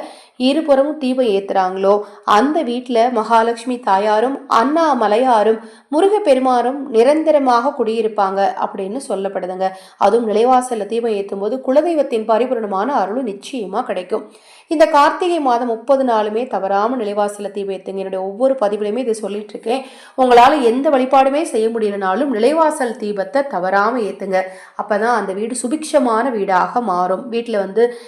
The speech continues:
கெட்ட ஆற்றல்கள் இருந்தாலும் நிச்சயமா நீங்கும். அந்த மாதிரி பண வசியம் உண்டாகும், விரய செலவு குறையும். அடிக்கடி யாருக்காவது உடம்பு சரியில்லாம போயிட்டு இருக்குதுன்னா, இப்படி நிலைவாசல் தீபம் ஏத்துறதுனால பாத்தீங்கன்னா, அதை மாதிரி மருத்துவ செலவுகளும் வராம இருக்குங்க. இந்த நாள்ல முருகப்பெருமானை நினைச்சு,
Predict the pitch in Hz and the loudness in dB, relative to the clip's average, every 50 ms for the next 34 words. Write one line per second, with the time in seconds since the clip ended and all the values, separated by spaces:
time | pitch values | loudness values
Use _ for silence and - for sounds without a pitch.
0 | - _ - 277 269 269 277 349 320 262 226 226 240 233 294 277 254 247 233 208 | -14 _ -6 -6 -4 -4 -2 0 2 4 4 4 2 2 0 0 0 -2 -2 -4
1 | 196 196 196 190 202 190 190 202 247 277 247 190 175 - - - 220 214 208 220 | -4 -6 -6 -4 -2 -2 0 0 -2 -4 -6 -8 -10 -10 -8 -6 -6 -4 -4 -4
2 | 220 208 196 190 190 190 190 202 196 185 190 190 190 - 240 240 - 208 202 208 | -6 -6 -6 -8 -8 -6 -6 -6 -6 -6 -4 -4 -4 -4 -4 -2 -2 0 0 0
3 | 254 269 233 202 - - 208 196 196 190 190 180 196 190 196 190 196 196 185 196 | -2 -4 -4 -6 -6 -8 -10 -10 -10 -10 -8 -4 -2 0 0 0 -2 -6 -6 -4
4 | 208 226 262 294 294 - - 214 196 190 190 190 - 196 185 180 185 196 196 196 | -4 -4 -4 -4 -6 -8 -8 -6 -6 -8 -8 -6 -6 -6 -6 -4 -4 -2 -2 -2
5 | 202 - - - - - - - - - 233 233 262 254 277 262 277 262 240 214 | -4 -6 -12 -20 -20 -20 -20 -18 -4 0 2 2 2 2 0 0 0 2 2 2
6 | 208 214 - 220 220 233 214 208 220 247 247 240 254 226 208 208 202 202 202 214 | 0 0 -2 -2 0 0 0 0 0 -2 -2 -4 -4 -2 -2 -2 -2 -2 -2 -4
7 | 214 - 202 196 202 196 - - - - 190 190 185 202 233 262 - - - - | -4 -4 -6 -6 -6 -8 -10 -12 -10 -8 -8 -6 -2 0 -2 -2 -2 -6 -14 -18
8 | - - 240 226 220 220 247 277 311 320 311 311 269 240 - 233 214 208 214 208 | -16 -8 -4 0 0 2 4 4 4 2 2 -2 -4 -6 -4 -2 -2 -2 -2 -2
9 | 202 202 202 196 190 190 190 196 208 - 208 208 190 190 196 185 185 185 202 240 | -4 -4 -4 -6 -6 -4 -4 -2 -2 -2 -2 -2 -4 -4 -6 -8 -8 -6 -4 -4
10 | 247 233 208 196 202 190 190 196 247 294 247 214 208 226 262 - - 330 302 - | -2 -2 -2 -2 -2 -4 -4 -4 -4 -4 -4 -2 -2 -2 -2 -2 -4 -6 -6 -6
11 | - 233 196 190 185 180 175 208 233 254 220 190 190 190 180 180 196 208 196 185 | -6 -6 -6 -4 -4 -4 -4 -4 -6 -4 -2 -2 -2 0 -2 -4 -4 -6 -6 -8
12 | 180 - 180 180 185 190 185 185 - - - _ _ _ _ _ _ _ _ _ | -8 -8 -10 -6 -4 -4 -4 -4 -6 -12 -20 _ _ _ _ _ _ _ _ _
13 | _ 285 320 339 359 370 381 330 277 233 214 208 214 233 247 247 233 220 214 233 | _ -2 0 2 4 4 4 4 6 4 4 4 4 4 2 0 -2 0 0 0
14 | 254 262 262 269 226 214 208 202 196 190 185 185 190 185 190 196 196 - - 202 | 2 2 2 0 0 -2 -2 -2 -2 -2 -4 -4 -4 -4 -4 -6 -6 -4 -4 -4
15 | - - - | -4 -4 -8